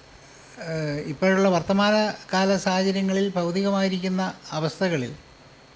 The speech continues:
ഉണ്ടാകാവുന്ന മത്സരങ്ങളിലും അങ്ങനെയുള്ള, ആ, വിഷയങ്ങളിലുമൊക്കെ തന്നെയും നമ്മുടെ സ്വന്തം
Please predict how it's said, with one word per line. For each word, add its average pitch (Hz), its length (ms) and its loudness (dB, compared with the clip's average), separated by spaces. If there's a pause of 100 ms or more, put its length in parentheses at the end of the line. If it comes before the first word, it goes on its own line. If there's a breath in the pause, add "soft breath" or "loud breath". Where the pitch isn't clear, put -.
(560)
ഉണ്ടാകാവുന്ന 180 640 2
മത്സരങ്ങളിലും 180 920 -2 (1900)
അങ്ങനെയുള്ള, 190 600 2 (500)
ആ, 165 100 -8 (1000)
വിഷയങ്ങളിലുമൊക്കെ 190 800 -2
തന്നെയും 147 320 -4 (520 loud breath)
നമ്മുടെ 202 360 2
സ്വന്തം 202 500 0